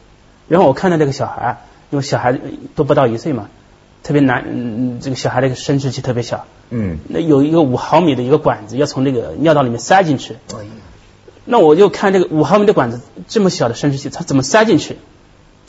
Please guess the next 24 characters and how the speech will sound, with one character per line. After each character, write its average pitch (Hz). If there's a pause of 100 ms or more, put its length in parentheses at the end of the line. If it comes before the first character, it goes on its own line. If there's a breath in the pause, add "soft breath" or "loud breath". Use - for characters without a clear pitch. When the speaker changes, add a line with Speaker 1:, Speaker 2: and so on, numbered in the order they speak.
Speaker 1:
那 147
我 143
问 180
这 147
个 127
医 120
生， 113
医 127
生 127
说 117 (680)
，“当 131
然 117
我 107
们 113
肯 120
定 120
总 113
还 113
是 113
有， 107
有 117
办 123
法 107
的。” -